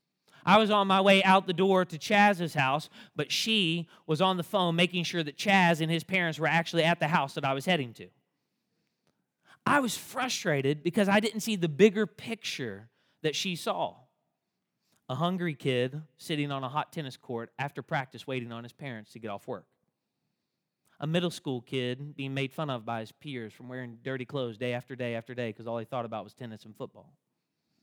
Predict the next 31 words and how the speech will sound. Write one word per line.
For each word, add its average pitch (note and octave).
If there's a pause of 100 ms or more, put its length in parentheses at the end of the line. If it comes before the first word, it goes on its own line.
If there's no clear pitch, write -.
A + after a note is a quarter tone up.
(560)
A D3
lonely F#3+
kid A2
sitting B2+ (280)
all C#3
by D3
himself C#3+ (120)
outside C3+
someone C#3
else's E3
house G#2
when B2+
they're A#2+
not A#2
home. A2+ (1600)
Although C4
I C4
didn't E3+
recognize F3+
it D3
at D3
the C3
time, D3 (760)
all C#4
of A#3+
her A#3
actions F3
provided F#3
me E3+
with C#3+
security. -